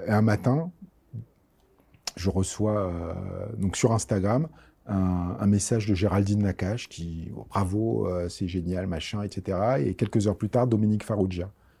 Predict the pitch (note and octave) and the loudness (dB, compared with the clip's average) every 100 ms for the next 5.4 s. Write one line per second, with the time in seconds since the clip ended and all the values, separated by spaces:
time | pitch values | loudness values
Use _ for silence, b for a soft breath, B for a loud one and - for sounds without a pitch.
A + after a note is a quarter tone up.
0 | b b F#2+ D#2 G#2 F2+ F2 - A2+ B2 | b b -8 -4 -4 -4 -4 2 6 8
1 | C3+ A#2+ F2+ F2+ - _ _ - G2 G2 | 8 8 4 0 -10 _ _ -4 0 2
2 | G#2+ G#2+ F#2+ G2 - A#2+ A2 G2 F2+ F#2 | 2 0 0 -2 2 0 2 0 -2 0
3 | G2 A2+ A#2 G2+ - G#2 A2 F#2+ G2+ G#2 | 4 4 4 2 -4 0 0 2 0 2
4 | G#2+ A2+ G#2+ G2+ G2 G#2+ - G2+ - G2 | 2 2 2 2 2 0 -2 -6 -2 2
5 | A2+ C#3 E2+ E2 | 2 2 0 -2